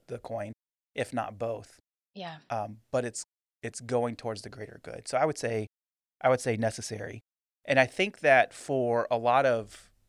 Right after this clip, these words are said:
Speaker 1: key leaders and business owners, difficult conversations are something that can easily be shied away from, uh,
Speaker 2: For
Speaker 1: from the
Speaker 2: sure.
Speaker 1: standpoint of,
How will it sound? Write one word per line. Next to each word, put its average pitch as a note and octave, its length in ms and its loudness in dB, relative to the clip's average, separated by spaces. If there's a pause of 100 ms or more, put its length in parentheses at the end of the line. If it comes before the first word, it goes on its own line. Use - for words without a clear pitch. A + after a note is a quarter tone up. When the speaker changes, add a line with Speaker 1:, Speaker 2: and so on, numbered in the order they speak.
(140)
Speaker 1:
key D#3 220 -4
leaders C3+ 380 -2
and A2 120 -4
business A2+ 360 -4
owners, A2 320 -4
difficult C3 360 -4
conversations A2+ 800 -6
are A2+ 180 -4
something A#2 540 -4
that A2 260 -6 (800)
can C3+ 200 0
easily D3 520 -4
be C3 380 -2
shied A#2+ 380 0
away A2+ 240 -4
from, G3 360 -2 (180)
uh, A#2+ 200 -4
Speaker 2:
For G#3+ 100 -10
Speaker 1:
from F3 140 0
the A#3 60 2
Speaker 2:
sure. - 20 -4
Speaker 1:
standpoint A#2+ 800 -4
of, G#2+ 520 0